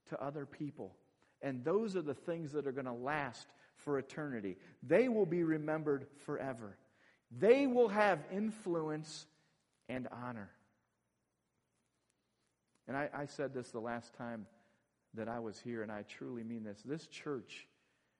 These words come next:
has been a place of influence and honor. I mean, I know a lot of, of you here, and,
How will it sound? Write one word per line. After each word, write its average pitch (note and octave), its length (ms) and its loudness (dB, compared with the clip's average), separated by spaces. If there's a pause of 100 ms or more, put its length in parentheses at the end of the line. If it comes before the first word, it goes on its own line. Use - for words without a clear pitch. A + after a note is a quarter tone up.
(360)
has A#2+ 160 -6
been C3 220 -6
a G2+ 60 -8
place A#2+ 440 -8
of G2 100 -8 (120)
influence A2+ 720 -12 (140)
and G#2 100 -12
honor. F#2+ 400 -16 (2000)
I - 20 -10
mean, C3 140 -2
I C#3+ 80 0
know D3 240 0
a - 0 -
lot C3 320 0
of, C3 160 -2
of B2 260 -8
you B2+ 180 -6 (120)
here, C3 340 -2
and, G2+ 160 -6